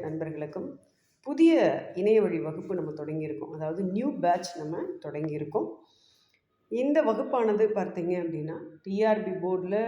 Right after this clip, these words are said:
அவங்க கொடுத்துருக்கிற பாடத்திட்டத்தின் அடிப்படையில நம்ம இந்த வகுப்பு நடத்துறோம். வகுப்புகள் அனைத்துமே மூல நூல்களை வைத்து தான் நம்ம நடத்துறோம். நம்மளுடைய வகுப்புகள் லைவா நீங்க, அதாவது டீம்ஸ் ஆப் மூலமா லைவா இந்த வகுப்பு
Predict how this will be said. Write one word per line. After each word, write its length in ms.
அவங்க 300
கொடுத்துருக்கிற 560
பாடத்திட்டத்தின் 800
அடிப்படையில 640
நம்ம 240
இந்த 180
வகுப்பு 320
நடத்துறோம். 540
வகுப்புகள் 420
அனைத்துமே 500
மூல 340
நூல்களை 500
வைத்து 300
தான் 180
நம்ம 200
நடத்துறோம். 500
நம்மளுடைய 420
வகுப்புகள் 520
லைவா 480
நீங்க, 260
அதாவது 300
டீம்ஸ் 440
ஆப் 240
மூலமா 380
லைவா 440
இந்த 180
வகுப்பு 380